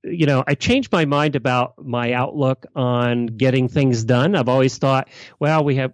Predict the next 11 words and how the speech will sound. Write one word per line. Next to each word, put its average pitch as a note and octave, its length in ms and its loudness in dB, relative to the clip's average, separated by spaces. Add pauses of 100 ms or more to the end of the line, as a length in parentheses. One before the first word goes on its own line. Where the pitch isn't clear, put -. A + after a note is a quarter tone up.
you C3+ 120 -2
know, B2 80 0
I B2 80 -2
have C3+ 180 0
all C3 140 2
the C3 100 0
time C3 260 -2
in C3 60 -2
the A#2+ 100 0
world. A2 460 -2 (680)
And C3 420 2